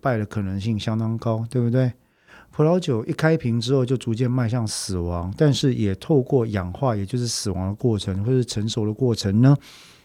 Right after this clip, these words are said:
会散发出不同的风味、不同的韵味，给人不同的感受跟联想。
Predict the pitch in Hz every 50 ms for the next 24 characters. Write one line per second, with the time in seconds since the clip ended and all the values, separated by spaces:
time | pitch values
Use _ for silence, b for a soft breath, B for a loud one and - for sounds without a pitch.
0 | B _ - 120 104 90 - - - 117 104 95 92 87 - 92 90 92 - -
1 | 92 92 - 104 - 92 90 87 92 90 - - 160 165 175 180 190 196 170 123
2 | 101 b b b b b b - 143 110 98 92 95 98 107 - - - 165 151
3 | 131 113 113 113 113 117 101 95 - _ _ - - 90 85 87 87 92 92 113
4 | - 98 95 92 90 - _ - 104 87 82 78 78 - - - 117 98 90 -
5 | - 110 101 98 107 104 95 98 92 90 113 123 - - 131 104